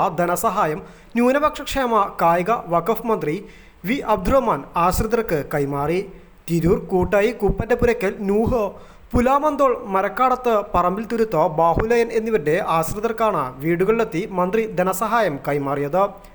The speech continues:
മുഖ്യമന്ത്രിയുടെ ദുരിതാശ്വാസ നിധിയിൽ നിന്ന് അഞ്ച് ലക്ഷം രൂപയും പ്രമുഖ വ്യവസായികൾ നൽകിയ തുകയും ചേർത്ത് പതിനാല് ലക്ഷം രൂപ വീതമാണ് ഇരു കുടുംബങ്ങൾക്കും മന്ത്രി കൈമാറിയത്. പ്രമുഖ വ്യവസായിയും നോർക്ക റൂട്ട്സ് വൈസ് ചെയർമാനുമായ എം എ യൂസുഫ് അലി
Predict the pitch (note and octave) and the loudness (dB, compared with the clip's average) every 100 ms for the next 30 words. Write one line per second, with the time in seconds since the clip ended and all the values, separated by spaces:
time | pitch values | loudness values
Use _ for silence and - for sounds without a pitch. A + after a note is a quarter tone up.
0 | - - - - A#3+ B3 D#4 D#4+ D4+ C#4 | -20 -20 -20 -2 -2 -2 -2 -2 -2 2
1 | B3 A3 F3 E3+ G#3+ A3 B3 - A#3+ A3+ | 2 2 -2 0 2 2 0 -2 -2 -2
2 | A3+ F3+ D#3+ F#3 - - F#3+ G3+ G3 C4+ | -2 -2 -4 -6 -14 -2 -2 0 0 0
3 | C4+ B3 A#3 A3 D3 - - - F#3 F#3 | -2 -4 -2 -2 -4 -6 -18 -4 -2 2
4 | G3 B3 F#3+ F#3+ G3+ A#3 B3 C4 B3+ A3+ | 2 2 2 2 2 4 4 4 0 0
5 | F3+ G#3+ A3 G3 A3 C4 B3+ A3+ F3+ A3 | 2 0 0 2 2 0 -2 0 2 0
6 | - - - - A#3 A3+ C#4 D#4 D4+ C#4+ | -2 -20 -10 -8 -6 0 2 2 0 -2
7 | C4+ B3+ C#4 C4 C4+ C4 A#3 D#3 D3+ F3 | -2 0 0 0 -2 0 0 0 -2 -2
8 | F3 - G3+ G3 B3+ B3+ F#3+ F#3+ F#3 G3 | -2 0 2 2 2 0 -2 -2 0 0
9 | G3 E3 D#3 D3+ D3+ D#3 G#3 A3 - - | 0 -2 -2 -2 -2 0 0 0 -10 -20
10 | - - A#3 B3 D#4 D4+ C#4+ C#4 C4+ B3 | -20 -6 -4 -2 -2 0 -2 0 0 0
11 | A3 - F3+ F#3+ F#3+ B3 B3 - F#3 F3 | -2 -2 0 0 0 -2 -2 -4 -2 -2
12 | F3 - B3 B3 B3 A#3 D#3 F#3+ - - | 0 0 0 0 0 0 0 0 -2 -20
13 | - A3+ A#3+ D4+ C#4+ C#4+ C4 C4+ A#3+ | -4 -2 0 -2 -2 -4 -4 -2 0